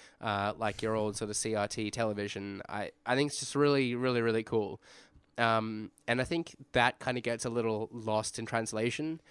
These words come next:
uh, with these remasters. Like, it's very important to remember that, like, these games come out at a particular time and place, and there's this kind of, uh, technological and sort of cultural context that surrounds it,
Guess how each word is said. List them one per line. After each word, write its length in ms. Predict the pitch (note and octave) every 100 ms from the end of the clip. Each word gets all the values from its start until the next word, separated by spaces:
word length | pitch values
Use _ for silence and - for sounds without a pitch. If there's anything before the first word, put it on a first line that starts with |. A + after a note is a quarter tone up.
| - - -
uh, 440 | A2 G#2+ G#2+ G#2 -
with 180 | A2+ G#2+
these 240 | A2+ G#2
remasters. 640 | A2 A2 A2+ A2+ - - -
Like, 180 | A#2+
it's 180 | B2+ -
very 200 | - D3
important 380 | E3 D#3 C#3 A#2+
to 80 | A#2+
remember 340 | A2+ B2 A#2
that, 160 | G#2+ G2
like, 140 | A2+
these 180 | B2+ B2
games 320 | B2 A#2+ A2+
come 260 | - B2+ A#2+
out 220 | A#2 A#2
at 140 | A2
a 40 | G#2+
particular 460 | - - - A#2
time 300 | A2 - A#2
and 100 | A2+
place, 340 | G#2+ B2 A2 -
and 80 | A2+
there's 140 | A2
this 140 | A2+ -
kind 200 | A#2+ A2+
of, 160 | G2+ - - - - -
uh, 300 | A#2 A2 A2+ -
technological 840 | - C3 C3+ A#2+ A#2+ B2+ - A2+
and 100 | G#2+
sort 140 | - A2
of 80 |
cultural 500 | - B2 B2+ - A#2+
context 600 | A2+ - C3+ C3+ A2 - -
that 80 |
surrounds 440 | A#2 A#2 D3 F3 C3+
it, 200 | A2